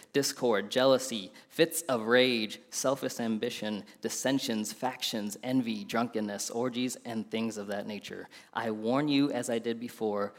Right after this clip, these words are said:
those who live like this won't inherit the kingdom of God. But the fruit of the Spirit is love, joy, peace, patience, kindness, goodness,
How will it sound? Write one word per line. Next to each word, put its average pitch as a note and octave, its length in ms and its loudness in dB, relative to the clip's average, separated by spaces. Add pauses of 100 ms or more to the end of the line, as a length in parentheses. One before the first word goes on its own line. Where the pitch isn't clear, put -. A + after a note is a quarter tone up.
(180)
those B2+ 320 2
who D3 100 -2
live A#2 300 2
like A2 320 0
this G2 420 -4 (240)
won't G#2+ 320 -2 (140)
inherit G#2+ 580 -4 (140)
the G#2+ 80 -4
kingdom F#2+ 360 -10
of F#2 140 -12
God. G2 240 -10 (1040)
But D3+ 160 2
the A#2+ 80 2
fruit B3+ 280 4
of C4+ 40 6
the B2+ 100 4
Spirit - 540 -4 (160)
is A#2 240 0
love, A2 560 4 (220)
joy, A#2 580 4 (240)
peace, - 480 -4 (160)
patience, A2+ 580 -2 (140)
kindness, C3+ 540 2
goodness, C3+ 640 2